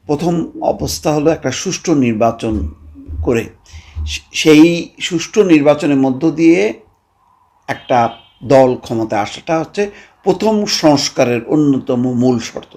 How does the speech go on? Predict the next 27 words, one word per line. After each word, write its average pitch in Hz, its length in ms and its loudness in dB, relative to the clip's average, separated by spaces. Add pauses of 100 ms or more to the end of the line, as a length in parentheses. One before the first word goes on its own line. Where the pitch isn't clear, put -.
(520)
তারপরে 202 360 2
আস্তে 139 280 2
আস্তে 131 140 -8 (100)
পার্লামেন্টে 123 440 0
আপনি 139 140 -2
বিতর্ক 110 360 -6 (140)
করেন, 120 260 -2
পার্লামেন্টের 113 600 -2
বাইরে 113 220 -2
আপনি 113 200 -6 (400)
জনগণকে 117 540 0
সংগঠিত 113 440 -6 (100)
করেন, 143 180 -8 (340)
তারপর 147 380 0 (420)
স্টেপে 165 420 -2 (100)
আপনি, 107 200 -4 (580)
আহ, 101 200 -4 (300)
অন্যান্য 127 280 0 (400)
কর্মসূচিগুলি, 113 1120 -6 (420)
আহ, 120 260 -4 (300)
ইমপ্লিমেন্ট 110 380 -2
করেন। 80 260 -8
কিন্তু 117 160 -6 (160)
এখনই 180 320 0
যদি 143 140 4 (160)
সবগুলো 160 680 6
নিয়ে 123 300 -2